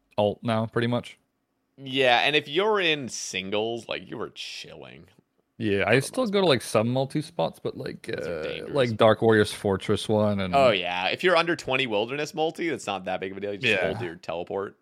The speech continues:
Speaker 2: but, like,
Speaker 1: Yeah, it's not too bad.
Speaker 2: Over thirty multi, Jesus Christ, you're on fucking, that's
Speaker 1: Good thing I
Speaker 2: dangerous.
Speaker 1: did the, uh,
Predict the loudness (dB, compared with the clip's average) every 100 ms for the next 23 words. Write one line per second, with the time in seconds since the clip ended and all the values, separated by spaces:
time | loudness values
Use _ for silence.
0 | _ -20 -18 -18 -20 -18 -8 -6 -4 -4
1 | -6 -8 -6 -6 -6 _ _ -2 0 0
2 | -2 0 2 4 4 2 -2 -4 -4 -8
3 | -8 -12 -12 -14 -12 -12 -8 -8 -8 -12
4 | _ _ -20 -20 -20 -20 _ _ _ _
5 | _ -16 -14 -10 2 4 6 4 6 4
6 | 4 0 0 -2